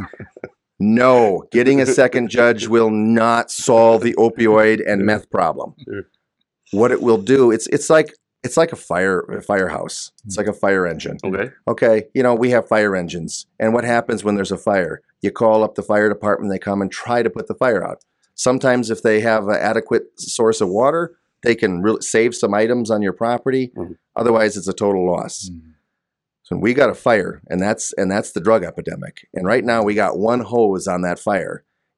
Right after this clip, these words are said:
Speaker 2: And I'm doing the best I can, and I will continue to do the best I can. And I think I'm,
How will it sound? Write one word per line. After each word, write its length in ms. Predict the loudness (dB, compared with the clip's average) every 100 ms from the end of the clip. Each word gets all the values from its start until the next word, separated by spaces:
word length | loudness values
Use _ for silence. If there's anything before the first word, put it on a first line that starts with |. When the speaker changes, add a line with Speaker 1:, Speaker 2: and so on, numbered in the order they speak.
| -6
Speaker 2:
And 300 | -2 -2 0
I'm 160 | 0
doing 180 | 0 0
the 60 | 2
best 260 | 0 0
I 140 | 0 0
can, 300 | 0 0 0
and 80 | 0
I 100 | 0
will 80 |
continue 400 | -2 -4 -4 -4
to 60 | -4
do 180 | -6 -8
the 80 | -4
best 260 | -4 -4
I 120 | -10
can. 240 | -10 -8 -8
And 140 | -8
I 60 | -8
think 220 | -6 -4
I'm, 220 | -4 -4